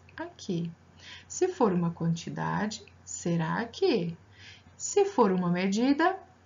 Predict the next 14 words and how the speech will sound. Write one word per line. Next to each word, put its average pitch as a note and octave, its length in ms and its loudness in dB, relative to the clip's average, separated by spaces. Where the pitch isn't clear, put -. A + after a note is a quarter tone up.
aqui. A#3 680 -2
E G4+ 180 4
o E4 80 8
último, A#3+ 580 2
o F4 120 2
quatro. F3+ 720 0
Aqui B3+ 200 -2
nós G4+ 160 2
temos C#4+ 300 2
uma B3 220 4
placa, - 680 -4
né, G3 420 0
que - 160 -4
indica A#3+ 1000 4